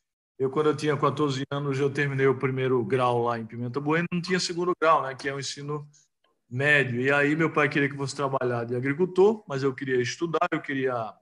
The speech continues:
mudar de status quo, a-, aquela vida difícil de pobreza. E aí eu peguei minha mala e me mandei pra Recife.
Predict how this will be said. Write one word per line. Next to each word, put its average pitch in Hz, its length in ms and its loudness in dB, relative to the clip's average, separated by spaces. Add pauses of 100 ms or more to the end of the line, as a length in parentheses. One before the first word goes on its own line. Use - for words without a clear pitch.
mudar 131 320 -4
de 127 100 -8
status 127 680 -4
quo, 156 300 2 (960)
a-, 117 260 -6
aquela 139 320 -2
vida 123 440 -2
difícil 147 540 -2
de 131 80 -8
pobreza. 156 760 -2 (460)
E 151 120 -2
aí 170 320 4
eu 185 60 4 (300)
peguei 185 140 4
minha 180 160 4
mala 170 280 4
e 180 40 2
me 180 80 4
mandei 170 320 2
pra 175 160 0
Recife. 170 720 0